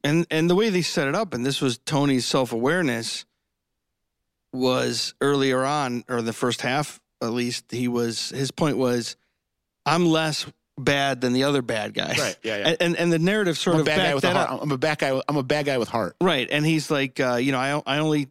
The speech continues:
Speaker 1: I only take my aggression out on people who are even <laughs> worse than me and harm people who are even worse than me." And then,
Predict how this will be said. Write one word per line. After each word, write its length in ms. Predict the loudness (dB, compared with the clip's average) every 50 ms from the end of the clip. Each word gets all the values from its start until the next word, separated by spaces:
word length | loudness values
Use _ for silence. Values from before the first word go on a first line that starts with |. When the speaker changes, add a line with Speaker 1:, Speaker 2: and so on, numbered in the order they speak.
| _ -4
Speaker 1:
I 120 | -2 0
only 220 | 2 2 2 2 0
take 240 | 0 -2 -2 0 0
my 120 | 0 -2
aggression 480 | -2 -2 0 0 0 0 0 -2 -2 0
out 160 | 0 0 0
on 160 | 0 -2 -2 -4
people 300 | -2 -4 -2 0 2 2
who 60 | 2
are 120 | 2 2
even 240 | 0 0 0 -2 -2 0
<laughs> 40 |
worse 160 | 0 -2 0 0
than 180 | 2 2 4 4
me 340 | 2 0 0 -4 -4 -6 -8 _ _ -8 -8 -6 -6 -4 -2
and 100 | -2 -2 0
harm 220 | 0 0 0 -2 -2
people 300 | -2 -4 -2 0 0 0
who 80 | 2
are 100 | 2 2
even 160 | 2 2 2 2
worse 220 | 0 0 -2 -2
than 160 | -2 -2 0
me." 260 | 2 2 2 0 -2 -4 -8 _ _ _ _ _ _ _ _
And 140 | 0 2 4
then, 240 | 4 4 2 0 0